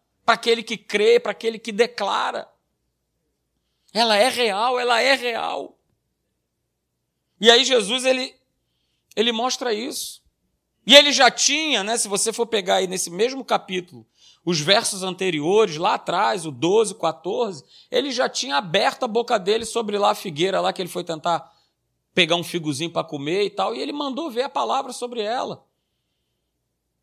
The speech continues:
Falou, ó, não haja mais, não nasça mais fruto de ti. No outro dia os discípulos chegaram lá, <gasps> "Ah, rapaz, ele falou que olha o que aconteceu." Pastor, pa-, Jesus tava com raiva, né, da... Nada disso.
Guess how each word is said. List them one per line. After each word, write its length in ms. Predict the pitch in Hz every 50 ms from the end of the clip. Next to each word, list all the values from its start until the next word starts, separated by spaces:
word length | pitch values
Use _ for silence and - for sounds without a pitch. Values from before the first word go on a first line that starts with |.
| _ _ _ _ _ _ _
Falou, 260 | - 156 180 202 220
ó, 260 | 208 170 120 - - -
não 260 | 113 139 165 185 208
haja 320 | 180 180 196 208 208 208 208
mais, 320 | 185 180 185 196 202 175
não 120 | 185 190
nasça 320 | 180 180 185 196 196 - 190
mais 180 | 185 185 185
fruto 320 | - - - 185 - - 208
de 140 | 185 190 175
ti. 420 | 180 - - 156 170 196 196 - _ -
No 80 | 170
outro 220 | 180 214 208 208 190
dia 120 | 170 202
os 60 | 208
discípulos 400 | 202 196 - 214 202 - 226 196
chegaram 320 | - 208 196 196 190 190 190
lá, 140 | 208 233
<gasps> 40 | 269
"Ah, 760 | 403 440 466 415 415 415 392 381 339 262 240 - _ _ _ _
rapaz, 560 | - 226 359 359 - - 277 339 403 392 294
ele 160 | 330 320 330
falou 460 | - - - - 349 330 359 403 381
que 180 | - - - 427
olha 360 | 494 508 508 523 523 554 539
o 40 | -
que 80 | - -
aconteceu." 800 | - - - 359 311 403 349 - - - 339 - - - - _ _ _ _ _ _ _ _ _ _ _ _ _ _ _ _ _ _ _ _ _ _ _ _
Pastor, 280 | - - - - - 120
pa-, 160 | - - - _ - -
Jesus 360 | - 101 110 101 98 127 -
tava 180 | - 123 135 139
com 100 | - 123
raiva, 480 | 120 - - - - 147 147 107 110 107
né, 120 | 120 127
da... 200 | 120 113 101 - _ _ _ _ _ -
Nada 220 | - 349 320 349
disso. 480 | 247 185 202 240 294 285 - - - -